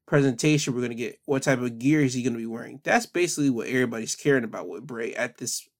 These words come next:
particular moment. We're all just waiting for that moment whenever he gets in the ring and we get to see what Bray is now. Now, after this, we get Hit Row with B-Fab in their corner going against the Viking Raiders,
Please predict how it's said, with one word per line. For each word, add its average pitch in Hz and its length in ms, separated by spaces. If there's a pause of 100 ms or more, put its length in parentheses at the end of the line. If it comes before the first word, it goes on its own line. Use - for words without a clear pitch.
(220)
particular 143 460
moment. 127 300
We're 113 160
all 160 240
just 147 160
waiting 135 280
for 139 120
that 123 320 (380)
moment 135 340
whenever 127 300
he 123 100
gets 135 240
in 151 60
the 131 60
ring 120 300
and 120 140
we 120 100
get 117 160
to 123 60
see 127 520 (380)
what 123 400 (140)
Bray 135 360
is 139 300
now. 139 480 (720)
Now, - 420
after 139 260
this, 226 260
we 160 140
get 147 220
Hit 190 280
Row 165 480
with 123 300
B-Fab 131 420
in 120 60
their 117 100
corner 165 340
going 120 240
against 120 320
the - 60
Viking 143 360
Raiders, 135 380